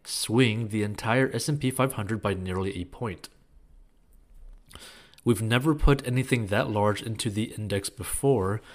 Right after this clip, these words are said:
Silverblast said. Last quarter's S and P five hundred rebalancing saw a sizable thirty-two point four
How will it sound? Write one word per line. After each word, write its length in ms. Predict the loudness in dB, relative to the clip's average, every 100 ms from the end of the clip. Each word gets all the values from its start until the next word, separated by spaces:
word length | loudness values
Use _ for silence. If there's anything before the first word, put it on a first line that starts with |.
| -20 -10
Silverblast 600 | -2 0 0 0 -2 -2
said. 460 | 0 0 -2 -6 -20 _ _ -20 -20 -18 -2
Last 300 | 4 4 2
quarter's 560 | 6 6 8 4 0 -2
S 160 | -2 0
and 120 | 0
P 120 | 2
five 240 | 2 2 0
hundred 320 | -2 -2 -2
rebalancing 720 | -2 0 2 2 2 -2 -4
saw 320 | -2 -2 -2 -2
a 100 | -4
sizable 760 | -2 2 4 4 6 6 6 2 -16 -20 _
thirty-two 460 | 2 4 4 6 4
point 260 | 4 -2 -2
four 540 | -4 2 4 4 0